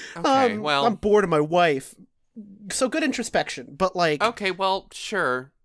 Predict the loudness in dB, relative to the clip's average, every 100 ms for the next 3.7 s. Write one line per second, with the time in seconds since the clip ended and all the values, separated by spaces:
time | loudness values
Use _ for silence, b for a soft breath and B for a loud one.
0 | _ _ -6 -6 -4 -6 -4 -2 -4 -6
1 | -6 -8 -8 -14 -20 b b b b -6
2 | -4 -2 -4 -6 -4 -4 -4 -10 -4 -2
3 | -2 -2 -4 -4 0 0